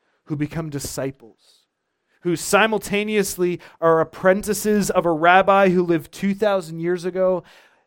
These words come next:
yet walking with him today, knowing he is with us by his Spirit,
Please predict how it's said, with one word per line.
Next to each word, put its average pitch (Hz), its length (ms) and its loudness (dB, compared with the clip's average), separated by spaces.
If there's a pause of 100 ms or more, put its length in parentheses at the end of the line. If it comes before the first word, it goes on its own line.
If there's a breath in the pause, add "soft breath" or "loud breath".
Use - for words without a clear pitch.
(180)
yet 156 260 -2
walking 160 540 0
with 156 240 -10
him 156 320 -12
today, 147 840 -4 (1160)
knowing 143 400 -8
he 139 160 -4
is 123 160 -6
with 120 280 -10
us 110 160 -16
by 113 180 -12
his 110 180 -14
Spirit, - 600 -20